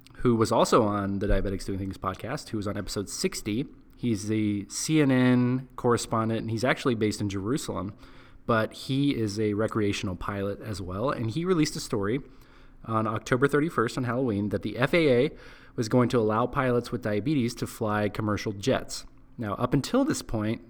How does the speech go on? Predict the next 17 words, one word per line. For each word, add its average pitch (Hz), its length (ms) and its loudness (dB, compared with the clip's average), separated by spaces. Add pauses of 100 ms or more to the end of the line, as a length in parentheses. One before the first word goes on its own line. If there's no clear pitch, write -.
(960)
in 139 80 4
the 135 120 8
U 123 160 6
S 123 240 6
and 110 160 2
many 123 220 8
other 120 140 6
countries, 107 560 0 (360)
uh, 104 300 0 (160)
getting 139 260 6
type 147 220 2
one 139 100 4
diabetes 117 520 4
as 107 100 0
a 107 80 0
commercial 104 340 -2
pilot 127 540 2